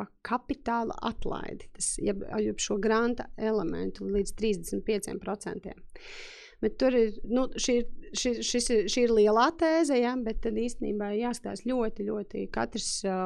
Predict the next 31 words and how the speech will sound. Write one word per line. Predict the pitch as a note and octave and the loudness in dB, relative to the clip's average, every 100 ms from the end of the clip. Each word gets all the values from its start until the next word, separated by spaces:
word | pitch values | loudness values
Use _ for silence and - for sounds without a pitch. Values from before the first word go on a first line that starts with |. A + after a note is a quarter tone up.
| F#3 | -4
projekts | - G#3 G#3 G3+ - - | -4 0 0 0 -4 -2
individuāli | G3 G3+ G3 F#3 - F3+ | 2 2 0 -2 -6 -8
pēc | - G#3 - | -6 -6 -4
tam. | G3 G3+ G3 - - - - | -2 -2 -4 -8 -14 -14 -2
Nu, | A3+ A#3+ | 2 2
tur | A#3+ A#3+ | 4 4
arī | A3 A3 G3 | 4 4 0
ir, | F#3 - | -2 -4
ā, | - - G3+ A3+ - G3+ | -6 -4 -4 -6 -10 -12
kā | - F#3+ | -8 -6
ar | F#3 G3+ | -2 2
aizdevums, | B3+ C4 A#3 B3+ B3 B3 | 4 4 2 2 0 -2
kā | - G#3+ G#3 | -4 -2 -2
ar, | G3+ G3 | -2 -2
ar | G3 G3+ | -2 0
garantijām | A3+ B3 A#3 A#3 - A3 A3 G#3+ G#3+ | 2 2 2 0 0 2 2 2 2
un | G3+ G3+ | 2 2
viss | G3+ G#3 - | 2 2 0
pārējais. | F#3 G#3 G#3+ G3 F3+ G3 | 0 0 0 -2 -4 0
Nu, | G#3+ | -2
tad | G#3 A#3+ A#3+ | 0 -2 -2
tur | G3 G3+ | -4 -6
patiešām | - G3+ A3+ G#3+ G#3 G3 | -6 0 4 4 2 -4
tur | - G3+ | -4 -2
tā | - | -4
pirmā | - A3 F#3+ F#3+ | 2 2 2 0
konsultācija | A#3 C#4 C#4 A#3 G3+ G3+ - G3 G3+ | 4 4 2 -2 -2 -4 2 2 4
uzņēmumam | A3 A3 G3 F#3+ F#3+ G3 | 4 2 0 0 0 2
ir | G3+ G#3 - | 2 0 -4
ar | - G3 G3+ | -6 -6 -4
Altumu, | - B3 F4+ - D4 | 4 6 6 6 4